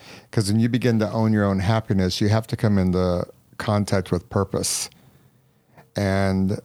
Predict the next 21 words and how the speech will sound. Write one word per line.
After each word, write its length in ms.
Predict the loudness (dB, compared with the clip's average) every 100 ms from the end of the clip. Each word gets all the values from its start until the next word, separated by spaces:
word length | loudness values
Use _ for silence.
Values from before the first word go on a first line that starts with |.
| -10
the 200 | -8 -2
purpose 380 | -2 0 -4
for 160 | -2 0
which 240 | 0 0
you 80 | 0
were 120 | 0
created, 680 | -2 0 0 2 2 2 0
and 260 | -2 0 2
then 160 | 2
the 100 | 2 2
intentionality 960 | 0 0 0 0 0 0 0 0 0
to 180 | -2 -4
actually, 760 | -2 -2 -4 -2 0 0 0 -4 -12 -20 -20 _ _ _ _ _ _ _
uh, 380 | -4 -2 0 -2 -2
explode 720 | -2 -4 -4 -2 0 0 0
that 260 | -2 -2 -2
purpose 600 | -2 0 0 0 -2 -6 -4
into, 960 | 0 0 -2 -2 0 2 2 0 -2 -6 -20 -20 _ _ _ _
uh, 240 | -4 -4 -2 -4
implementation, 1120 | -2 0 0 0 0 0 0 -2 0 0 -2 -4
execution, 1000 | -6 -2 -4 -2 0 0 0 -2 0 -2